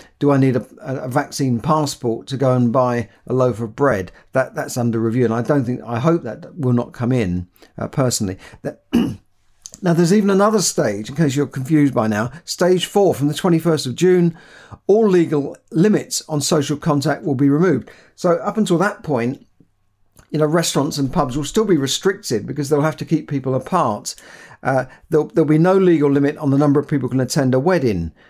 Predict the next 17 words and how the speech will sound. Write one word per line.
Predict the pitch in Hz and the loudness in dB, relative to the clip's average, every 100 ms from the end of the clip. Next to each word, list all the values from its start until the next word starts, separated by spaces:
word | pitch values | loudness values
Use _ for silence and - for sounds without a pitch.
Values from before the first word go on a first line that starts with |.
| _ _ - | _ _ -6
and | 120 | -4
a | 131 | -2
funeral | 202 202 156 113 104 117 | 2 4 4 0 -2 -2
and | |
other | 147 156 | 0 2
life | 135 107 104 - | 2 0 -2 -6
events. | 104 98 92 - - - | -6 -4 -6 -8 -10 -10
Uh, | 127 113 | -10 -8
from | - 156 | -2 0
April, | 165 165 139 | 0 0 -2
the | |
government | 131 143 143 147 | 0 2 0 0
will | 139 | 0
run | 139 131 | 0 0
pilots | 131 175 170 151 - - | -2 0 0 0 -4 -8
for | - 135 | -4 -2
events | 127 139 147 - | 0 0 -2 -8